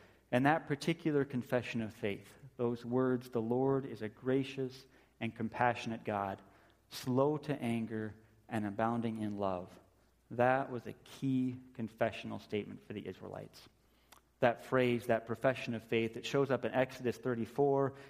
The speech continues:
and then in Numbers and Chronicles and Nehemiah and Joel and all over in the Psalms. This statement of faith is shot through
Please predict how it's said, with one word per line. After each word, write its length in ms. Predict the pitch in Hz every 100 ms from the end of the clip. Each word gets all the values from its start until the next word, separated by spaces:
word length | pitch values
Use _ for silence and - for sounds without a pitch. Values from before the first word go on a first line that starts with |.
| -
and 120 | 117
then 120 | 113 113
in 160 | 113
Numbers 480 | 143 147 147 139 131
and 100 | 104
Chronicles 560 | - 151 151 135 139 113
and 140 | 113
Nehemiah 540 | 160 151 135 131 131 120
and 160 | 110
Joel 380 | 110 139 143 147
and 160 | 117 131
all 320 | 143 160 151
over 200 | 151 139
in 140 | 135
the 80 | 110
Psalms. 540 | 107 113 104 92 - - - - _ 127
This 160 | 156
statement 520 | 151 - 147 139 127 117
of 100 | 107
faith 460 | - 117 110 -
is 160 | 110 104
shot 520 | - - 135 131 131 - - -
through 460 | 120 117 113 113